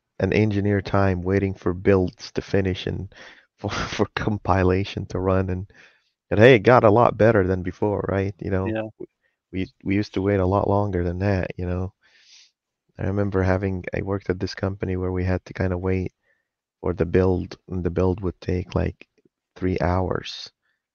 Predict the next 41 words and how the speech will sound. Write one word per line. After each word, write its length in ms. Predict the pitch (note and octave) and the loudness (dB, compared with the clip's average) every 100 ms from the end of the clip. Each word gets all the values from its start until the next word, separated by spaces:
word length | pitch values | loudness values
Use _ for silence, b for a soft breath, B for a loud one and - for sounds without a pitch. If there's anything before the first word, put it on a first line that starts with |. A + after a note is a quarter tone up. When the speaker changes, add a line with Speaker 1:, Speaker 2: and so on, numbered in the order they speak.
| _ | _
Speaker 1:
So 120 | - | -6
you 80 | F#2 | -4
would 100 | F2+ | -2
just, 240 | E2+ - _ _ _ _ _ | -6 -8 _ _ _ _ _
just 220 | E2+ - | -10 -2
leave, 520 | E2+ F2+ F#2 E2 - - | 2 4 2 -2 -10 -12
just 220 | E2+ - | -10 -4
leave 280 | E2 F#2+ F#2+ | 0 2 0
and 120 | E2+ D#2+ | -2 -2
go 160 | F2 | -4
somewhere 540 | F2+ F2+ F2 F2 F2 E2+ | -2 -2 -2 0 0 -2
and 160 | E2+ | -4
then 120 | E2+ G2 | -8 -6
come 240 | - E2+ | -4 -2
back. 400 | F2+ E2+ F2 - B B B B B B _ _ | 0 -2 -4 -10 B B B B B B _ _
Okay, 340 | - F2+ E2 E2+ | -6 0 0 0
so 100 | A2+ | 0
Speaker 2:
Yeah. 60 | |
Speaker 1:
here 120 | F#2 F#2+ | 2 4
it 80 | E2+ | 2
is. 280 | - - _ _ | -2 -6 _ _
So 120 | - | 2
let's 180 | G#2 C#3 | 2 2
see 120 | - | -2
if 120 | D3+ | -2
we 60 | F2 | -2
can 140 | G#2 | 0
actually 280 | G2+ G2+ - | 0 -2 -4
do 200 | F2+ F#2+ | -2 0
this. 340 | F2 - - - | 0 -4 -8 -6
Um, 560 | F#2 F2+ F2+ F2 E2 E2+ _ _ _ _ _ _ _ _ _ - B B B B B B _ _ _ | -2 0 0 -2 -4 -10 _ _ _ _ _ _ _ _ _ -20 B B B B B B _ _ _
let's 320 | F#2+ G2 C#3 - | -4 0 -2 -4
see. 540 | - G2+ F2 E2 - - | -4 -2 -2 -4 -8 -14
So 160 | - | -10
can 180 | F2+ C3 | 0 2
I 80 | D#3 | 4
actually 360 | C#3+ C3+ - A2+ | 2 -2 -2 -2
just 280 | G#2+ - | -4 -6
go 240 | G2 G2 G#2 | -2 0 0
and 140 | F#2+ | -4
say 840 | - F#2+ F#2+ F#2 F#2 F#2 F2+ - | -6 -4 -2 0 0 -2 -4 -10